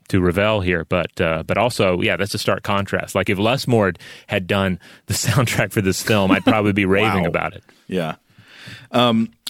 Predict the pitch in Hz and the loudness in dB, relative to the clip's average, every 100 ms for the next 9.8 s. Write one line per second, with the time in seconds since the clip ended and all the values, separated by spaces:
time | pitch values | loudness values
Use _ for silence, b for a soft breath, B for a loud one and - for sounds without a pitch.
0 | - - - 147 143 139 127 143 165 - | -14 -6 0 4 6 4 2 0 0 0
1 | 151 143 135 139 113 110 123 113 127 123 | -2 2 2 4 2 2 2 4 2 0
2 | 113 120 139 127 110 131 104 95 90 95 | 0 2 4 4 2 2 2 2 0 -2
3 | 98 107 104 - 113 101 92 90 87 95 | 0 2 0 0 0 2 2 0 -2 -2
4 | 85 82 80 95 87 82 90 90 95 101 | -2 -4 -4 -4 -4 -4 -4 -2 -2 -2
5 | 87 - - 92 85 80 98 82 - 95 | -4 -4 -2 -2 -2 -4 -6 -4 -4 -2
6 | 82 85 82 90 87 - 95 85 85 82 | -2 -2 0 0 0 -2 -2 -2 -2 -2
7 | - 110 - 101 90 85 82 87 82 98 | -2 -2 -2 -2 -2 -2 -4 -8 -6 -4
8 | 82 - 95 80 92 82 80 73 78 69 | -4 -4 -4 -4 -4 -6 -6 -6 -8 -6
9 | 78 71 73 104 120 - 151 | -8 -8 -10 -2 0 2 0